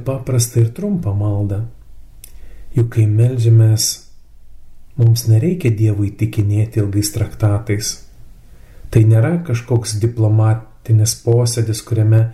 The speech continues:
viena ar kita pusė siekia savo patogesnio sprendimo. Turėtume suprasti,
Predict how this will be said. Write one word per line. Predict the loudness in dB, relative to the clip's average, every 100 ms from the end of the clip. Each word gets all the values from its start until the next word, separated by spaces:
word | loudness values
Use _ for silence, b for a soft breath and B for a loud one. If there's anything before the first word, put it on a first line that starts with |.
| B B B 0
viena | 2 4 4 2
ar | 0
kita | -4 0 -2
pusė | 0 -4 -2 -4
siekia | 0 0 0 -2
savo | -2 0 0 0
patogesnio | -2 0 2 2 0 -2 -4
sprendimo. | -2 0 4 4 4 0 -2 -14 b b b b b b b b b b 0
Turėtume | 2 2 2 0
suprasti, | 0 -2 0 2 0 0